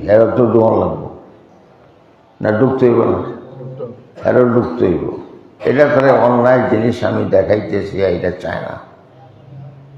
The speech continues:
তো খাবারটা যখন গরুর পেটে যায়, তখন কয়েকটা লাইন হয় খাবারটা।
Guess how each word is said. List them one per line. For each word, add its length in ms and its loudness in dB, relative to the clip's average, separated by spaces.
তো 80 -4
খাবারটা 640 2
যখন 600 2
গরুর 460 4
পেটে 380 2
যায়, 400 2
তখন 480 0
কয়েকটা 500 2
লাইন 380 2
হয় 280 2
খাবারটা। 480 -2